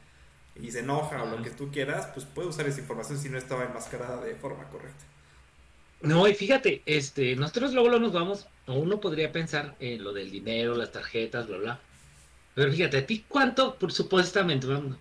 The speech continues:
Speaker 2: vamos a esparcirnos un poquito más para allá? Tú quieres hacer un sistema, eh, o, o quieres que,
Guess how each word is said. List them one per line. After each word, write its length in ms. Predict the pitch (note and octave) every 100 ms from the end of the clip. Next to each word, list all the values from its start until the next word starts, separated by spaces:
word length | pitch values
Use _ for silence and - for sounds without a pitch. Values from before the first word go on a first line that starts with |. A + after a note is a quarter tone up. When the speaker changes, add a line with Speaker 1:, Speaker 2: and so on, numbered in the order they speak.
| -
Speaker 2:
vamos 220 | D3 D3
a 200 | C#3 A#2
esparcirnos 480 | - B2+ - B2+ B2+
un 60 |
poquito 180 | C3 -
más 140 | B2+ -
para 180 | B2+
allá? 120 | F2 - - - - - - - - - - - - - - _ - - - - - - - -
Tú 180 | A#3 -
quieres 560 | A#3+ A#3 B3 - - - - - - - - -
hacer 260 | D#3 D3 F3+
un 80 | G3
sistema, 580 | F#3 - F3 F#3 F#3 -
eh, 100 | D#3+
o, 100 | D3
o 280 | C#3 C#3 C3+
quieres 320 | - E3+ F3
que, 320 | - D#3+ C#3+